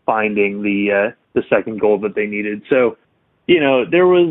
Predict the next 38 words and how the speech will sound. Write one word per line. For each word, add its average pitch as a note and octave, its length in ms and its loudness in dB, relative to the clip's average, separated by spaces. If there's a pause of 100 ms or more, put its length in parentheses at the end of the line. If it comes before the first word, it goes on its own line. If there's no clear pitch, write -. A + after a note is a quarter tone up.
uh, - 1300 -2 (140)
<laughs> - 0 -
there G3 180 0
was G#3 120 2
a G3+ 40 0
lot E3+ 260 0
that - 100 -10
happened B2+ 340 -2
in A2 60 -6
that G#2+ 200 -2
game, G#2 360 0
and A2 400 -2 (420)
while A2+ 260 2
it A#2 60 4
was A#2 220 0 (120)
ultimately B2+ 760 0
a, A#2 200 2
a A#2+ 60 0
disappointment A#2 800 -4
to B2 100 0 (100)
see A2 480 0 (640)
the A2+ 80 0 (160)
streak A2+ 320 2 (480)
snapped A2+ 400 -2
there, A#2 460 2 (500)
um, G2+ 580 0 (1200)
it's C3+ 120 -4
also C#3+ 220 0
one A#2 160 0
of A2 60 0
those G#2+ 180 2
games G#2+ 280 -2
that A#2 160 -6
just B2 200 -2
kinda A2 200 -2
leaves G#2+ 380 -2
you, G#2 400 0 (420)
uh, G2+ 280 0